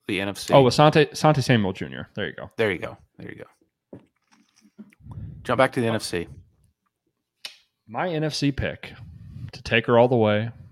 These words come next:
Speaker 2: and wind up in the Super Bowl. Where is it in my notes? It is. You go ahead. I, my notes are all fucked up here.
Speaker 1: I,
Speaker 2: God damn it.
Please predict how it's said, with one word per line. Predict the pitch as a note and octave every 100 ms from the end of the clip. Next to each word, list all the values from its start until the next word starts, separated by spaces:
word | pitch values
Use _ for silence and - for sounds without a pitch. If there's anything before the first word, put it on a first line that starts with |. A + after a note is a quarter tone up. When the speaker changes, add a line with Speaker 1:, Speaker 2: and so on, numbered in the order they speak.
| _ -
Speaker 2:
and | F#2+ F#2
wind | F#2+ G#2+
up | A2+ A2+
in | A#2+
the |
Super | B2 C3 C3 G#2
Bowl. | D#2+ D2+ F2 A#2+ - - _ _ _ _ _ _ _ _ _ _ _ _
Where | E2 D#2+ G2+
is | A2+ A2+
it | A2+ -
in | E2 E2+ F2 F#2+ - _ -
my | A2
notes? | A#2+ C3+ - _ - - - _ _ _ _ _ _ _ _ -
It | G#2+
is. | G#2+ D#2+ E2+ A#2 - - - _ _ _ _ _ _ _ _ _ _ _ _
You | - C3
go | C3 A2+
ahead. | G2 - - - -
I, | G#2+ G2+
my | F#2+
notes | F#2+ F2 -
are | D2+
all | C#2+
fucked | - C2+ -
up | C#2+
here. | G#2
Speaker 1:
I, | A#2 C3 C#3+ D3+ D3+ D3+
Speaker 2:
God | -
damn |
it. | -